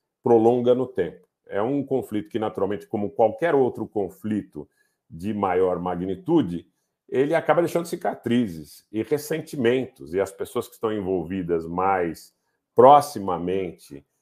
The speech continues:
a esses conflitos, elas naturalmente sentem muito mais e repercutem tudo isso. A gente sabe como é que funciona isso em termos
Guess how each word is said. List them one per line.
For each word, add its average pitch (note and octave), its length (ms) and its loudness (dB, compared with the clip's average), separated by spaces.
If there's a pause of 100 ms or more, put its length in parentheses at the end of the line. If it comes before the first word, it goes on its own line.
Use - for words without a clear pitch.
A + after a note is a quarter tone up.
(200)
a E2+ 280 0
esses F2 320 -6
conflitos, A#2 760 -8
elas G#2+ 280 -2
naturalmente A2+ 520 -6
sentem E3+ 540 -2
muito G2+ 260 -6
mais G#2 560 -4 (360)
e C3 100 0
repercutem F3+ 880 0
tudo G2 300 -8
isso. A#2+ 320 -8 (100)
A - 140 -10
gente G#2 240 -8
sabe G#2+ 380 4
como F#2 200 -8
é G2 120 -4
que - 120 -20
funciona F#2 520 -4
isso G#2+ 280 -8
em G#2 60 -10
termos G#2 560 -4